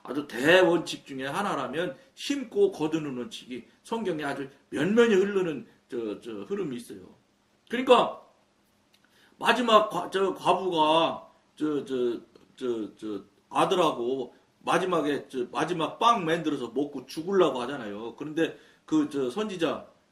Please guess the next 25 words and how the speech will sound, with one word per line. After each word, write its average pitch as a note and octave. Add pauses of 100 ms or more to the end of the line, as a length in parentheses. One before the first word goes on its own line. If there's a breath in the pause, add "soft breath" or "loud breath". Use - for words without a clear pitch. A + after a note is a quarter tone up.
(300)
저 G#2+ (360)
누굽니까? A#2
누가 B2+
돕-, -
저 A#2+
그때 B2 (520)
저, A2+
저, A2
저, G#2+
저, G#2
저, G2
저, G2
저 G2+ (220 soft breath)
갈멜산에서 D#3 (240 soft breath)
뭐 A#2
저 A#2+ (120)
해가지고 D3 (240)
영적 D3+
전쟁에서 B2
이겨가지고 B2+ (200 soft breath)
다 D3
죽이고 C#3+
이제 B2 (180 soft breath)
도망갔을 C#3+
때 G#2+